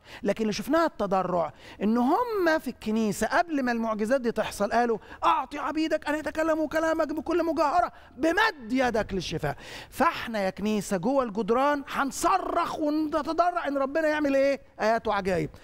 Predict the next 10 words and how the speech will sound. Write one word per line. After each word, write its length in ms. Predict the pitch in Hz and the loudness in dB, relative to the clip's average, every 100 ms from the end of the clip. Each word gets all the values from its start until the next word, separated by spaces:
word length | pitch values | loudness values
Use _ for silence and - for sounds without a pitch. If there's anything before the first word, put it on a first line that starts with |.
| - - | -20 -4
ساعة 240 | - 277 254 | 0 0 2
الآيات 220 | 240 269 | 0 0
والعجائب 460 | 240 220 220 233 233 | 0 0 2 0 0
مش 160 | 185 | -4
محتاجين 360 | 185 - 208 240 | -4 -2 0 2
بقى 160 | 233 220 | 4 4
إيه؟ 640 | 214 214 214 208 - - - - _ - - 226 | 4 4 4 2 -2 -14 -20 -20 _ -20 -12 -6
نصرخ. 920 | 139 185 202 196 - - - - - - - - - - - _ _ - - | -4 -2 -2 -2 -6 -10 -14 -14 -18 -20 -20 -20 -20 -20 -20 _ _ -20 -4
<laughs> 1700 | 302 - 453 - - - - - - - _ _ - - - - | -4 -4 -8 -8 -8 -10 -12 -12 -16 -20 _ _ -20 -20 -20 -16
صح؟ 480 | - 254 370 - - | 2 2 2 -6 -20